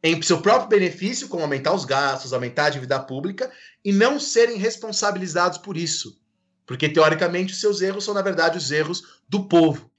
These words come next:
E aí voltemos à frase do Demestre, né? O povo que governa não é o povo que é governado. É, independente do que a gente pensa desses caras, e eu discordo desse, desses dois especificamente,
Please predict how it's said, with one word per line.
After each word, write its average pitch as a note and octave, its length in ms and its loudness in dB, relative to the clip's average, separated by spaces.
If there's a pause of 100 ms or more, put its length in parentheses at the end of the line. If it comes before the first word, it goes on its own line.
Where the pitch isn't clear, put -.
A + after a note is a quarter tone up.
E B2 80 2
aí C3+ 100 6
voltemos D3+ 460 0
à D#3 80 0
frase C#3 420 -2
do C#3+ 240 -6
Demestre, C#3+ 600 -2
né? A#2 180 -2
O - 140 -2
povo C#3+ 480 0 (280)
que C#3+ 120 -8
governa F3 560 2
não F#3+ 100 -2
é F3+ 60 -2
o F#3 100 0
povo E3 480 -4 (260)
que E3+ 120 0
é D#3 80 4
governado. D3 640 -4 (100)
É, D#3+ 240 0
independente A#3+ 580 -2
do A#3+ 80 -14
que F#3+ 60 -6
a F#3+ 60 0
gente F#3 180 -4
pensa F#3 300 -4
desses C#3+ 320 -6
caras, D#3 400 2
e - 20 -8
eu B2 80 -2
discordo A#2 460 0
desse, G#2+ 320 -6
desses A2 260 -4
dois C3+ 280 2
especificamente, D3+ 960 -4